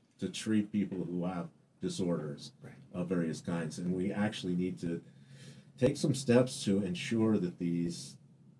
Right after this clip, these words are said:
Speaker 1: clinical tri-, trials are being done properly.
Speaker 2: Right.
Speaker 1: And, you know, approach this more cautiously.
Speaker 2: Gotcha. I know that there, there's an underground network of, of therapists in Sonoma County that have been using M D M A for
Speaker 1: Years.
Speaker 2: decades.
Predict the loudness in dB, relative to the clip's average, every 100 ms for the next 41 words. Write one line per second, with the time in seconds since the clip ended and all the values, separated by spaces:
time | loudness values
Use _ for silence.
0 | -8 0 0 0 -4 -2 0 2 0 -2
1 | -2 -2 -2 -4 -4 -4 -6 -4 -2 0
2 | 2 2 0 -2 -10 -18 -8 -6 -6 -10
3 | -8 -2 0 2 2 -2 -8 -10 -4 -2
4 | -2 -6 -16 -20 -20 -20 -20 -20 -20 -18
5 | 2 6 6 4 -4 -2 -4 -2 -2 -2
6 | -4 -12 -14 -16 -20 -20 -20 -20 -20 -20
7 | -20 -20 -6 2 6 8 8 8 8 8
8 | 4 2 2 2 4 2 4 6 6 2
9 | -4 -2 0 0 2 0 0 -4 -2 -2
10 | -2 -2 0 0 -2 -4 -6 -6 -4 -4
11 | -4 -4 -2 -4 -6 -6 -4 -4 -6 -6
12 | -4 -4 -4 -4 -4 -6 -6 -6 -10 -18
13 | -4 4 6 8 6 4 -2 -4 -12